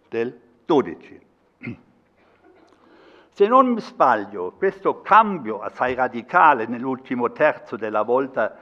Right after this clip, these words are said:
cioè negli ultimi tre, eh, campi della volta di Michelangelo, si spiega anche con un influsso dell'Eliodorio di Raffaello, che ai primi del dodici, cioè sicuramente prima di questi tre, di queste tre scene della, della creazione del mondo,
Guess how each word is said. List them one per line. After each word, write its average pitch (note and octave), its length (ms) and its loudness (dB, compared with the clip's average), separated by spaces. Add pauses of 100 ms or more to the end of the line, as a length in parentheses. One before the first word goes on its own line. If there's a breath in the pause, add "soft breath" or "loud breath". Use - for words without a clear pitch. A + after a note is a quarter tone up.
(140 loud breath)
cioè B2+ 120 -4
negli A2+ 140 -8
ultimi D3 500 -6
tre, - 460 -4 (120)
eh, G2+ 240 -12 (280)
campi C3 460 -4
della A2 240 -4
volta C3+ 340 0
di A2 120 -8
Michelangelo, D#3 800 -2 (720 loud breath)
si G#3 140 -4
spiega F#3+ 640 2
anche G#3 440 -2
con F#3 220 -2
un F3 180 -4
influsso F#3+ 560 -10
dell'Eliodorio C#3 880 0
di B2 200 -8
Raffaello, B2 840 -2 (580 soft breath)
che F#3+ 380 2
ai C#3+ 200 -4
primi G3 560 -4
del C3 220 -4
dodici, C#3 720 0 (120)
cioè A#2 200 -8
sicuramente D3 640 -6
prima D3 360 -6
di G#2+ 140 -12
questi G#2+ 420 -14
tre, - 320 -16
di G#2 100 -20
queste - 360 -14
tre G#2+ 200 -14
scene A#2 300 -10
della, G#2 220 -10
della G2 480 -12
creazione C3 500 -10
del F3 80 -6
mondo, A#2+ 600 -6